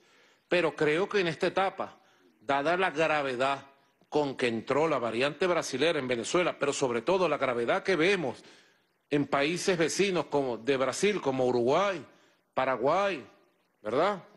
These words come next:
Perú, como la variante brasilera entró también en Chile, entre otros países que conocemos, creo que debemos nosotros, si ves las barbas de tus vecinos arder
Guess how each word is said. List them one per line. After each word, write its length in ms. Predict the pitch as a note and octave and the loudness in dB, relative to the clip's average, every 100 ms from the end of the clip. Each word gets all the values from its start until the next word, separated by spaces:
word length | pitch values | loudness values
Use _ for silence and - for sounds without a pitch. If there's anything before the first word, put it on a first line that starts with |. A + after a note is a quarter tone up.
| - | -2
Perú, 600 | C#3 C3+ G3 A3 F#3 - - _ _ _ _ _ _ _ _ _ _ _ _ _ _ _ _ _ _ _ _ | 0 2 4 2 0 -8 -20 _ _ _ _ _ _ _ _ _ _ _ _ _ _ _ _ _ _ _ _
como 240 | - D#3+ | -2 0
la 80 | F#3+ | 2
variante 420 | F3+ D#3+ E3 E3+ | 2 0 -2 0
brasilera 520 | F3+ F3 - D#3 F#3 F3+ | 0 0 0 0 0 0
entró 320 | E3 E3 E3 | -2 0 0
también 340 | F3+ E3 F3 | 0 0 0
en 140 | F3 D#3 | 0 -4
Chile, 600 | - G#3 A3 F3 G2+ - _ _ _ _ _ _ | -2 0 0 0 -4 -10 _ _ _ _ _ _
entre 380 | E3+ E3+ D3 C#3+ | -2 0 0 2
otros 340 | D3 F#3 A3+ | 2 2 -2
países 520 | - F#3+ D#3+ G3 - C#3 | 0 -2 -2 -2 -6 -4
que 200 | - F#3+ | -2 2
conocemos, 760 | G3 D#3 C#3 D#3+ D3+ D3 F3 - - _ _ _ _ _ _ _ | 2 0 0 0 2 0 -2 -6 -20 _ _ _ _ _ _ _
creo 280 | C#3+ D3 F3+ | 0 2 2
que 140 | G3 | 0
debemos 440 | E3 D3 D3+ E3 | 2 2 0 0
nosotros, 520 | F3 D#3+ D3 D3 E3+ - | 0 0 0 0 -2 0
si 160 | D3+ | 2
ves 340 | C3+ D#3 - - | 2 2 -2 -6
las 180 | A#2+ C#3 | -4 0
barbas 400 | D3 E3 E3+ E3+ | 0 0 0 0
de 100 | D#3+ | -2
tus 400 | D#3 D#3+ D3 - _ _ _ _ _ | 0 -2 -2 -12 _ _ _ _ _
vecinos 640 | D3 D3 F3 F3 D3+ - | -2 0 0 0 -2 -2
arder 580 | D3 C#3 C#3 G3+ G#3+ | 0 0 2 2 0